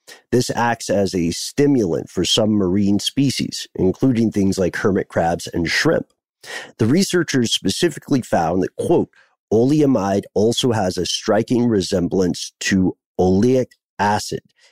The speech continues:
a chemical released by arthropods during decomposition. And since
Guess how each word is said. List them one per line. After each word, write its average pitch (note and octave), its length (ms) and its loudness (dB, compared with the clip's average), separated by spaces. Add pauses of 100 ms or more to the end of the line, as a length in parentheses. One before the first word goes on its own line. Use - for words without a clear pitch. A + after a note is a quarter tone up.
a F2+ 180 2
chemical C3 540 0
released G2 480 0
by E2+ 200 0 (140)
arthropods D#2+ 800 -2
during G2+ 340 0
decomposition. G2 840 -2 (540)
And F#2+ 160 0
since - 420 -2